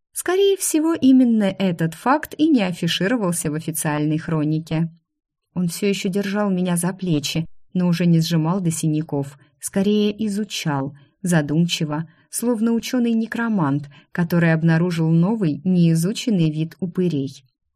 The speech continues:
«Знаете, Блэквуд, по роду своей профессии мне зачастую приходится общаться с редкостными идиотами.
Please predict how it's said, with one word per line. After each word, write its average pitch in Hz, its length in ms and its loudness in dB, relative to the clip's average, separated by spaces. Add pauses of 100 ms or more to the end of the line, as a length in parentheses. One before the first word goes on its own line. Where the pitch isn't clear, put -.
(260)
«Знаете, 165 600 0
Блэквуд, 139 760 -4 (320)
по 151 140 2
роду 151 200 0
своей 147 380 0
профессии 143 840 -4 (300)
мне 175 260 4
зачастую 156 640 -2
приходится 151 640 -4
общаться 147 520 -4
с - 140 -6
редкостными 202 680 -2
идиотами. 139 920 -2